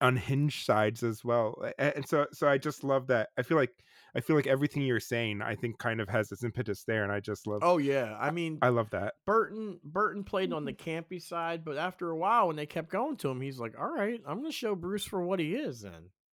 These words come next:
Speaker 2: you know?
Speaker 1: Yeah.
Speaker 2: Um,
Speaker 3: Yeah.
Speaker 2: and, and I,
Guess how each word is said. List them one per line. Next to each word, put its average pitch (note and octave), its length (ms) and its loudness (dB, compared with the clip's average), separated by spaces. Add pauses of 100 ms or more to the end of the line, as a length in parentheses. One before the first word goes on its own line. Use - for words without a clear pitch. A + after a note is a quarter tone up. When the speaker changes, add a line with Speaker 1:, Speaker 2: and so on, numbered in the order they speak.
Speaker 2:
you C3 160 -6
know? C3 120 -4
Speaker 1:
Yeah. B2 200 -2 (880)
Speaker 2:
Um, C#3+ 720 -2
Speaker 3:
Yeah. D#3 80 -4
Speaker 2:
and, D#3 260 -2
and D#3 160 -4
I, C3+ 140 -6